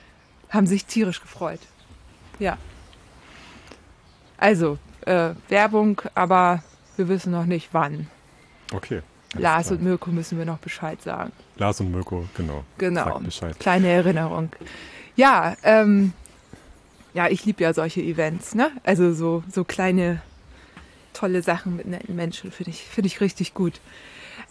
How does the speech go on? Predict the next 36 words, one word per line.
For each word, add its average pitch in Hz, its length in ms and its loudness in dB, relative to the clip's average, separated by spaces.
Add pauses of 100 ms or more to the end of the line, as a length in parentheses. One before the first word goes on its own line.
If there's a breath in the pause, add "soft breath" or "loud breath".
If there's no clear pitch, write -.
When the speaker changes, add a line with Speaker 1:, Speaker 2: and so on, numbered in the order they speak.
(340)
Speaker 1:
Zu 294 160 -2
deinem 240 280 2
Bikepacking-Overnighter, 185 1080 -2
was 196 160 -2
hast - 240 -6
du 254 60 -2
denn 220 200 2
da 208 140 2
so 208 140 0
dabei? 190 560 0 (1300 loud breath)
Speaker 2:
Ähm, 98 540 -2
was 95 100 -4
ich - 80 -12
dabei 110 260 -2
hatte, 104 640 -4
äh - 20 -10
Speaker 1:
Wa-, 220 180 0
was 226 180 2
nimmt 247 160 2
man 240 180 2
so 233 140 4
auf 202 100 2
einen 214 160 0
Overnighter 214 640 0
mit? 196 300 0
Also 190 300 2
wenn 202 160 4
man, 202 360 0
wie 185 180 -6
du, 226 260 -2
du 196 200 -4
hast 226 120 -2
ja 208 140 2
so 196 80 0
ein 185 40 -10
bisschen, 196 520 -2